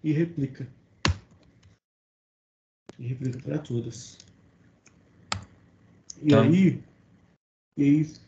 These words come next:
Speaker 1: e fez o exercício. A gente vai tá na pastinha do Drive que a gente, que a gente, e deu certo, Bruno? Deu certo essa forma que você fez? Que vo-, você acha que você não colocou igual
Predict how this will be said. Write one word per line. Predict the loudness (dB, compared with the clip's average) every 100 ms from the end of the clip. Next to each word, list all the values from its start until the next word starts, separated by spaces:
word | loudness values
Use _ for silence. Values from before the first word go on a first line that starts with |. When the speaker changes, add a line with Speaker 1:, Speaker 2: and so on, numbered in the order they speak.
| 0
Speaker 1:
e | 4 4
fez | 2 2 6
o | 8
exercício. | 8 6 2 0 -2 -12 -16 -4
A | -2
gente | 0 0 2
vai | 2
tá | 4 4 2 -6 -18 -2
na | 0
pastinha | 4 2 2 0 2
do | 2
Drive | 2 2 -2 -6 -10 _ -20 _ _ -2
que |
a | 0
gente, | 2 0 0 2 6 6 6 6 4 2 0 -4 -10 _ -20 _ _ _ -8
que | -2
a | 0
gente, | 0 -2 -2 0 0 0 -2 -6 -14 _ _ _ _ _ _ _
e | -2 6
deu | 6
certo, | 6 2 2 4
Bruno? | 4 4 -2 -12 -20 _ _ _ _ -8
Deu | -4
certo | -2 -2 -4
essa | -4
forma | -6 -4
que | -4
você | -2
fez? | 0 0 -2 -12 -18 -20 _ _ -20 -20 -20 -20 _ _ -4
Que | 0
vo-, | 2 0 2
você | 2 6 4
acha | 6
que | 4
você | 4 4
não |
colocou | 8 8 8 8
igual | 8 6 2 -6